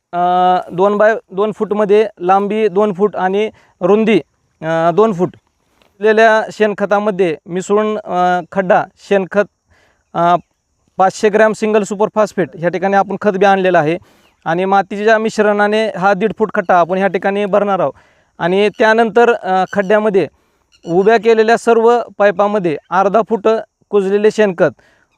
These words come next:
आणि, अ, ह्या ठिकाणी आपण जी वाळू आणलेली आहे ती वाळू उरलेल्या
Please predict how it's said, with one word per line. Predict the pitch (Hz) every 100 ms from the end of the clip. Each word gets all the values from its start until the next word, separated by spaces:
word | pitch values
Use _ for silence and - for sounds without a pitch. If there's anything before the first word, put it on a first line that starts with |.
| _ _ 156
आणि, | 185 208 233
अ, | - 214 180
ह्या | 180 190
ठिकाणी | 190 202 220
आपण | 226 202 220
जी | 220
वाळू | 226 220
आणलेली | 220 214 202 190
आहे | 165 139
ती | - 208
वाळू | 214 220 220 220
उरलेल्या | 214 208 214 214 220